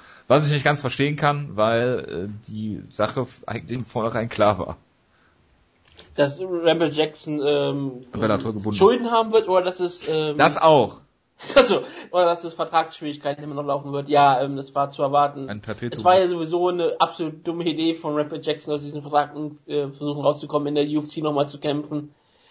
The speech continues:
Speaker 1: Indem er es
Speaker 2: Er
Speaker 1: einfach tut.
Speaker 2: Ja, er hatte ja, glaub, wahrscheinlich die Hoffnung gehabt, dass die U F C dann vielleicht selbst ihre eigenen Anwälte einschaltet, dass die U F C ihn unbedingt haben möchte danach.
Speaker 1: Ja.
Speaker 2: Um immerhin vom Bellator fernzuhalten, aber ich glaube, die U F C hat eigentlich überhaupt kein Interesse an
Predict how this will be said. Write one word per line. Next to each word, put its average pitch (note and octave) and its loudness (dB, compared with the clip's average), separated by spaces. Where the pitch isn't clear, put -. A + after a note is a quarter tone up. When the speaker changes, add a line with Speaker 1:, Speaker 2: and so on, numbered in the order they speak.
Speaker 1:
Indem A#2+ -6
er A#2+ 2
es A#2 -4
Speaker 2:
Er B2+ 6
Speaker 1:
einfach B2 -2
tut. - -10
Speaker 2:
Ja, G3+ 6
er F3 2
hatte G#3+ 2
ja, G3 6
glaub, F#3+ 0
wahrscheinlich F#3+ -4
die G3 0
Hoffnung F#3+ -2
gehabt, E3+ 0
dass E3 -4
die D#3+ -14
U E3+ -4
F E3 -16
C E3+ -10
dann D#3 -4
vielleicht D3+ 0
selbst D3+ 2
ihre F#3 -4
eigenen F3 0
Anwälte F3+ 0
einschaltet, F3 2
dass D#3 -8
die D#3+ -4
U - 2
F D#3 -4
C F3 -8
ihn D#3+ -6
unbedingt D#3+ -2
haben D#3 4
möchte G3+ 0
danach. G3+ 0
Speaker 1:
Ja. B2 -6
Speaker 2:
Um D3+ -6
immerhin D#3+ -2
vom C#3+ -4
Bellator D#3 2
fernzuhalten, F3+ 2
aber D3 4
ich D3 -2
glaube, D3+ 2
die D3+ -4
U D3 -2
F C#3+ -8
C D3+ -4
hat B2+ -2
eigentlich C#3+ -6
überhaupt C#3+ 2
kein C3+ -4
Interesse C#3+ -4
an C3 -10